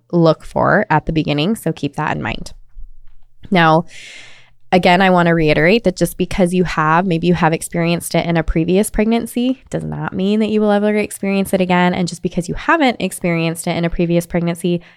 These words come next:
doesn't mean that you cannot experience it in a later pregnancy. There's really no correlation back and forth between any of that. So again, it's just something that can happen. So I mentioned before that I had someone reach out on Instagram. And so Monica, this is for you.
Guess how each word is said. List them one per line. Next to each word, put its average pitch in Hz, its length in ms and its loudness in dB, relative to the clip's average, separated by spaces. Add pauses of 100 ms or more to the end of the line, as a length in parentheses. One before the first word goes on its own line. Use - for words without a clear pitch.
(100)
doesn't 208 320 2
mean 185 180 0
that 180 120 0
you 170 120 0
cannot 160 400 0
experience 165 640 -4
it 165 160 -2
in 156 100 -6
a 151 60 -4
later 147 240 -4
pregnancy. 156 680 -2 (640)
There's 175 220 4
really 196 300 4
no 185 140 4
correlation 170 680 4
back 151 200 2
and 156 140 0
forth 160 360 2 (140)
between 170 320 0
any 170 240 4
of 170 120 4
that. 165 280 2
So 143 420 0
again, 151 500 -2 (200)
it's - 160 -2
just - 300 -4
something 170 460 0
that 156 180 0
can 143 240 0
happen. 151 500 -4 (200)
So - 140 0
I 202 40 4
mentioned 220 320 2
before 175 460 4
that 175 120 2
I 180 60 4
had 185 200 2
someone 175 540 4
reach 170 300 0
out 175 240 6
on 196 100 4
Instagram. 170 920 2
And 180 240 -2
so 175 160 0
Monica, 165 600 2
this 190 200 0
is 190 160 -4
for 175 160 0
you. 160 440 2